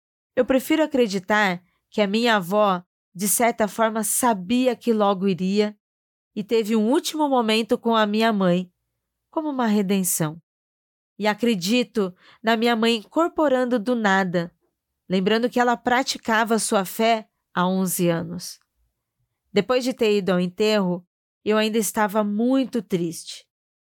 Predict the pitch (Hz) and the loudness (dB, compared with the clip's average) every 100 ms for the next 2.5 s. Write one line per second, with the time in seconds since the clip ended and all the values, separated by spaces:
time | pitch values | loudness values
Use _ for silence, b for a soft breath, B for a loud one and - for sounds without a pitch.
0 | _ - - 262 262 226 254 247 233 262 | _ -4 0 0 2 0 0 0 2 2
1 | 311 311 269 233 233 202 202 196 202 196 | 2 2 0 0 0 2 0 0 -2 0
2 | 190 180 170 185 208 | 0 -2 0 0 0